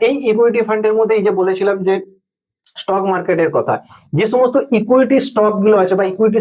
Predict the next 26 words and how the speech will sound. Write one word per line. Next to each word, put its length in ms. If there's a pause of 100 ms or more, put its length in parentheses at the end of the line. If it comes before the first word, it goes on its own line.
(120)
শেয়ারস 340 (100)
গুলো 140 (100)
আছে, 160 (500)
এই 80 (120)
সমস্ত 280 (140)
শেয়ার, 260
যে 140
শেয়ার 220
গুলো 160
আমরা 180
কিন্তু, 200 (640)
আহ, 200
শেয়ার 240
মার্কেটে 340
কেনা 220
বেচা 280
করি, 120 (200)
এই 80 (160)
সমস্ত 460 (200)
স্টক 440 (120)
গুলো 180 (520)
বা 80 (200)
এই 80 (120)
স্টক 320 (220)
গুলো 180 (140)
দিয়ে 180